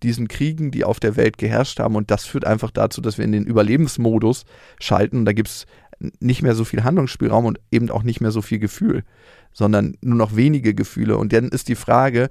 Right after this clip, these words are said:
Menschen, die aus solchen Situationen kommen und eigentlich gar nicht selber mit diesen tiefen Gefühlen, die auch Ohnmacht auslösen,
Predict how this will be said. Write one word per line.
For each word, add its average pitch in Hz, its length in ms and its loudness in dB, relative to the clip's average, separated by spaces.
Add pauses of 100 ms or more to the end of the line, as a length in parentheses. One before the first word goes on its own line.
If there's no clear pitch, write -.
(260)
Menschen, 131 460 0
die 117 120 -2
aus 110 140 2
solchen 117 260 2
Situationen 110 640 0
kommen 143 340 2 (280)
und - 180 -8
eigentlich 139 480 0
gar 117 160 0
nicht 113 160 -4
selber 143 360 4
mit 127 240 0 (200)
diesen 117 320 -4
tiefen - 1080 -4
Gefühlen, 147 420 2
die 113 100 2
auch - 160 -2 (240)
Ohnmacht 151 580 2
auslösen, 117 680 2